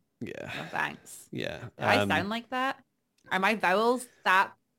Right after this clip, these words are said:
Speaker 2: painful to say?
Speaker 1: Yeah.
Speaker 2: Like
Speaker 1: So some of it as well is that it depends on the format that you're doing as well. So if you're doing a podcast, is different from a short form video, is very different from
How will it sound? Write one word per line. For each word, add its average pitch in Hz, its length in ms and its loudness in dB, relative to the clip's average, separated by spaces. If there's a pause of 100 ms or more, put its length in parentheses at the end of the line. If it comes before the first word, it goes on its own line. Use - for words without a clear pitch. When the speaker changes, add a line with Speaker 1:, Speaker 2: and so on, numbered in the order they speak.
(540)
Speaker 2:
painful 247 460 -2
to 247 100 -14
say? 294 500 -10
Speaker 1:
Yeah. - 340 -16
Speaker 2:
Like 156 520 -6 (380)
Speaker 1:
So - 260 0
some 165 260 4
of 196 120 4
it 135 140 8
as 131 140 0
well 117 340 10
is 110 140 2
that 110 220 2
it 127 60 -6
depends 127 220 4
on 120 60 4
the 110 60 2
format 107 520 4
that 107 80 -6
you're 98 140 -4
doing 95 380 0
as - 160 -10
well. 92 300 -4
So 104 420 4 (320)
if 110 140 -4
you're 123 100 6
doing 131 360 6
a 123 80 2
podcast, 160 640 2
is 127 100 4
different 110 440 0
from 104 380 2 (320)
a 131 60 2
short 120 360 2
form 110 200 0
video, 127 380 6
is 117 180 0
very 110 260 6
different 104 360 0
from 101 320 0